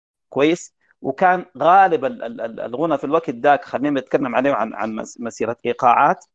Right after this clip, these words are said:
كان بتركز فقط على جزء، جزء أو ثلاث أجزاء بس من، من السودان. عقد الجلاد هو اللي فاض به ال-، ال-، ال-، ال-،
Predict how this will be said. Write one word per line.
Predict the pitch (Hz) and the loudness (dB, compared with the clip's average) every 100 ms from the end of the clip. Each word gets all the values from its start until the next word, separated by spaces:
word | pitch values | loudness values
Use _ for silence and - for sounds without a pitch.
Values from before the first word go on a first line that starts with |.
| _ | _
كان | - 165 | -2 -2
بتركز | - 165 165 139 - | -2 -4 -4 -10 -6
فقط | 160 147 | -4 -4
على | 113 113 110 | -4 -4 -6
جزء، | 131 - | -10 -14
جزء | - 120 160 147 | -20 -8 -6 -2
أو | 151 | -2
ثلاث | 156 185 180 | 2 2 2
أجزاء | 131 156 147 - | 2 2 2 0
بس | - 151 127 | -4 -4 -8
من، | 113 | -10
من | 110 | -10
السودان. | 113 - 104 104 101 _ _ _ _ _ _ - | -12 -12 -12 -12 -12 _ _ _ _ _ _ -4
عقد | 175 175 | 0 0
الجلاد | 139 147 170 175 - _ - | 0 4 4 4 0 _ -12
هو | 117 156 175 | -4 2 4
اللي | 143 120 | 4 0
فاض | 127 117 | 0 0
به | 131 160 131 | 0 0 0
ال-، | 120 | -6
ال-، | - 110 | -10 -10
ال-، | 104 110 - | -10 -12 -12
ال-، | - - | -14 -14